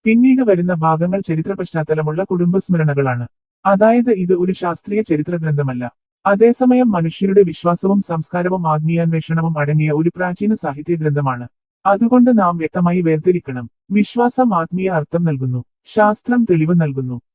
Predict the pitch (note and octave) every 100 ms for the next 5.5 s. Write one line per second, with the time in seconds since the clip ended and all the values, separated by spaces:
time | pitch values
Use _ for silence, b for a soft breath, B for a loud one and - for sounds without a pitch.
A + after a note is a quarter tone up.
0 | _ G#3+ A3 B3 C4 G#3+ D#3+ D#3 E3 F#3
1 | D3+ D3+ - E3 C#3 B2+ B2 _ - A3
2 | B3+ A#3+ A#3 A3+ F3 D#3 F3 F3+ F#3+ F3+
3 | E3+ F3 G3+ G3+ G#3+ E3 D3+ E3 - F3+
4 | E3 D#3 E3 E3+ D3+ E3 E3 - G3+ G3+
5 | C3+ C3 C#3 B2